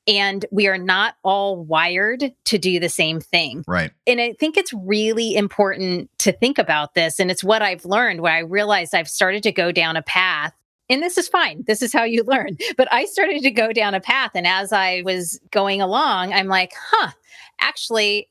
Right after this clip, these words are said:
Speaker 1: I don't know that that's really where I'm headed, because if I need to do X, Y, and Z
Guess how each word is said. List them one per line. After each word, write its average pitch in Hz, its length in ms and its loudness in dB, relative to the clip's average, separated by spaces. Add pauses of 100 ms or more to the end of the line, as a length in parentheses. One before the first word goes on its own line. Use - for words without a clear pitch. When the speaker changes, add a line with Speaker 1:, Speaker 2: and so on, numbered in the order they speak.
(100)
Speaker 1:
I 254 100 2
don't 381 240 -4
know 220 680 0
that 185 200 2
that's 175 340 0
really 170 420 0
where 160 220 2
I'm 156 140 -4
headed, 151 520 -2
because 190 520 0
if 196 100 0
I 285 120 2 (120)
need 415 160 0
to 220 80 -4
do 196 520 0 (160)
X, - 240 0
Y, 208 200 2
and 165 200 -6
Z 156 540 -2